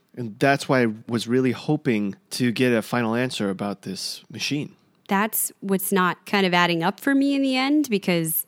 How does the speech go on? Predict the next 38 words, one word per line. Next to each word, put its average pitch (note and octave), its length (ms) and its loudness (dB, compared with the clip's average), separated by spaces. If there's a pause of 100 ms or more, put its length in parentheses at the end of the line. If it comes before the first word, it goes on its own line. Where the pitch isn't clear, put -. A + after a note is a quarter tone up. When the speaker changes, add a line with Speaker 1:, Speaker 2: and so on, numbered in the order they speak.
Speaker 2:
if G#3 140 4
she C#4 260 2
hadn't A#3 300 4
experienced G3 680 -2
that, - 280 -8 (380)
we F#3 160 0
could F#3 200 0
have E3 120 0
thought, D#3 380 -2
well, D#3+ 100 -4
some F#3+ 240 4
of F3+ 120 4
this E3 220 -4
was D3+ 500 -6
created E3 440 0
in D3+ 140 -4
his D#3 240 -6
mind, D#3 560 0 (200)
and D3 400 -4 (180)
White D#3+ 260 0
Rose D#3 340 0
was D#3 160 -6
just - 160 -6
crazy E3+ 560 4
and D#3+ 180 0
believed D#3+ 380 -2
in D#3+ 120 0
something D3+ 380 -4
that C#3+ 300 -8
never F3+ 400 4
existed C#3 560 -8
and D3+ 100 -4
was D3 120 -8
trying F3+ 300 4
to F#3+ 100 -4
convince D#3 420 -6
other C#3+ 140 -8
people. D3 500 -6